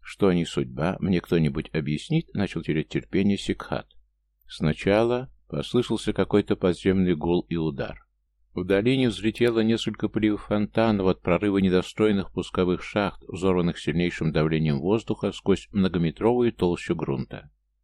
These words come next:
Но самый высокий фонтан бил там, откуда недавно вылезли солдаты. Потом еще раз тряхнуло,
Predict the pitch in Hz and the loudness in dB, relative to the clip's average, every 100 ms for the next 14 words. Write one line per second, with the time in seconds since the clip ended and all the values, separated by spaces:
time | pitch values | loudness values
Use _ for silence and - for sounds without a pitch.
0 | _ _ _ _ 87 80 - 92 87 85 | _ _ _ _ -6 -2 0 2 0 0
1 | - - 78 76 73 85 104 92 80 67 | -4 -2 -4 -4 -4 -2 -2 0 -2 -2
2 | - 110 117 - - 82 85 80 80 117 | -2 0 0 -4 -6 -4 -2 0 -2 -2
3 | 113 101 95 85 90 - 76 67 62 - | -2 -2 -4 -6 -8 -6 -6 -6 -8 -12
4 | - - _ _ _ _ _ 82 98 101 | -16 -20 _ _ _ _ _ -2 0 2
5 | 101 - 113 110 - 120 - 98 95 101 | 0 0 0 0 -4 -4 -2 -2 -2 -6